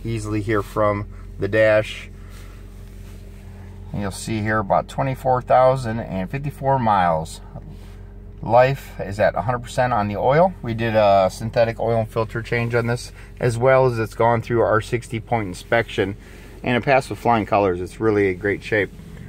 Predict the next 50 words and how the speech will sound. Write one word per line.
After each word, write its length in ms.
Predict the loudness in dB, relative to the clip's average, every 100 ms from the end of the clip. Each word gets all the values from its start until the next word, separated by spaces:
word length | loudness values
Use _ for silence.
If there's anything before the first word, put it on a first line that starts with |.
| -14 -14 -14 -6
Uh, 120 | 0
you're 220 | 0 2 0
gonna 120 | 0
have 140 | -2
a 40 | -4
spot 320 | -2 0 2
up 140 | 0
here 180 | 0 -2
for 160 | -2 -6
your 140 | -4
sunglasses. 760 | 0 0 2 2 0 -2 -4 -4
You 60 |
can 240 | -4 -4 -2
program 380 | -2 0 0
up 100 | -2 -6
to 100 | -10
three 240 | -6 -6
garage 400 | -2 2 2 2
door 240 | 0 0 0
openers 500 | -2 -2 -4 -4 -6
as 140 | -4
well. 340 | 2 2 2 -2 -14 -18 -18 -18 -20 -16 -6
Uh, 60 |
you're 220 | -4 -2 -2
gonna 100 | 0
have 120 | -2
the 120 | 0
auto 320 | 2 4 2
dimming 320 | 0 -2 -2
rear 260 | -2 0 0
view 220 | -2 -4
mirror. 380 | -2 0 0 -2 -8 -20 -20 -20 -20 -20 -14
You're 140 | -2 0
also 180 | 0 -2
gonna 140 | -2
have 100 | 0
the 80 | -2
dual 240 | -2 -2
heated 340 | -2 -2 -4 -6
seats 380 | -6 -4 -4
with 140 | -8 -10
the 80 | -6
high 160 | -2
and 160 | -2 0
low 160 | -2
setting 340 | -4 -4 -2 -4
for 160 | -8
driver 380 | -6 -2 -2 -2
and 100 | -8
passenger. 720 | -4 -4 -4 -6 -6 -6 -8